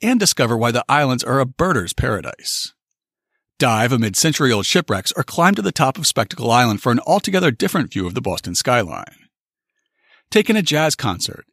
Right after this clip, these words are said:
an antique baseball game, or simply hop from one island to the next to experience the stunning natural beauty of this most storied national park area. Discovering the Boston Harbor Islands is sure to resonate with new and veteran islanders. Whether it's hiking, camping,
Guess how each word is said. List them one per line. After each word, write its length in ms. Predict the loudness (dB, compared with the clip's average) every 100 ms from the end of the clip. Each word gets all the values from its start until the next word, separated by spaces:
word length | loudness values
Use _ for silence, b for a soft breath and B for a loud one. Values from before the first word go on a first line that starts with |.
| -4
an 140 | -2
antique 500 | 0 0 2 0 -2
baseball 420 | -2 0 0 -2
game, 200 | -2 -8 -4
or 120 | -2
simply 300 | 0 0 0
hop 300 | 2 0 0
from 160 | 0
one 140 | 2 4
island 260 | 4 2 0
to 40 |
the 80 | 0
next 240 | -2 -2
to 100 | 0
experience 480 | 0 0 0 0 0
the 120 | 0
stunning 420 | 0 2 2 4
natural 340 | 2 0 0 -2
beauty 320 | 0 0 -2
of 140 | -2
this 220 | 0 0 2
most 320 | 0 0 2
storied 520 | 0 2 2 2 -2
national 380 | -6 -4 -2 0
park 260 | 0 -2 -6
area. 420 | -6 -6 -8 -14 -18 _ _ _ _ _ _ b b b b b
Discovering 560 | -2 0 2 4 4 0
the 80 |
Boston 320 | 2 0 0 0
Harbor 300 | 0 2 0
Islands 320 | 0 -2 -2
is 180 | 0 2
sure 220 | 2 2
to 80 | 4
resonate 380 | 2 2 -2
with 140 | -2 0
new 240 | 4 4 2
and 180 | 2 2
veteran 360 | 4 2 2
islanders. 640 | 0 0 -6 -14 -8 -8 -8 _ _ _ _
Whether 180 | -8 -6
it's 120 | -6
hiking, 440 | -4 -4 -2 -4 -4
camping, 580 | -2 -2 0 -2 -2